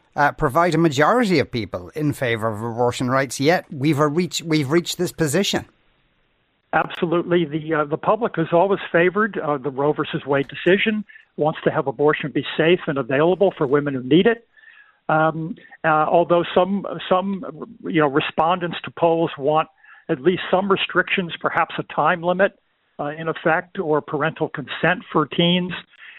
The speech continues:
Speaker 2: Uh, but the, the American public is overwhelmingly pro-choice, and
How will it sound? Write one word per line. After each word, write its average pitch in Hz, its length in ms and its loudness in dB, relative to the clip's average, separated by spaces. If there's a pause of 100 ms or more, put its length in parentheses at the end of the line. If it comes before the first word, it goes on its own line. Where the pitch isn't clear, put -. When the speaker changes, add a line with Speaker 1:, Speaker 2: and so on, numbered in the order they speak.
(220)
Speaker 2:
Uh, 160 280 2 (320)
but 175 180 0
the, 165 200 2
the 190 260 -2
American 240 400 4
public 202 380 0
is 160 120 -6
overwhelmingly 165 720 -2
pro-choice, 139 680 -6
and 170 140 -8